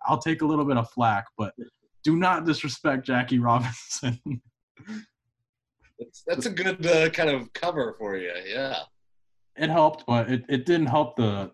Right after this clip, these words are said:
Speaker 1: the seven-year-old in front of me when Baez hit a three-run shot. When they turned around, he started, like, laughing in my face and pointing his finger. And then his dad joined, and I'm like,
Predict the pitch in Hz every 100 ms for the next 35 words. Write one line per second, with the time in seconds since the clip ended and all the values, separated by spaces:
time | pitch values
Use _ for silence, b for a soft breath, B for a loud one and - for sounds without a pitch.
0 | - 117 - 139 135 127 123 120 117 110
1 | 107 127 123 120 113 110 107 101 98 95
2 | _ _ 117 120 123 117 113 127 107 -
3 | 120 120 113 107 - 120 110 104 - _
4 | _ _ _ _ _ _ 107 113 117 -
5 | 139 135 120 127 127 123 113 - 123 113
6 | 104 101 - _ 113 123 127 131 120 110
7 | 104 - 113 113 117 - 98 - - 120
8 | 117 107 - 113 113 117 110 - _ _
9 | _ 113 117 101 - 117 131 135 123 131
10 | 131 123 120 117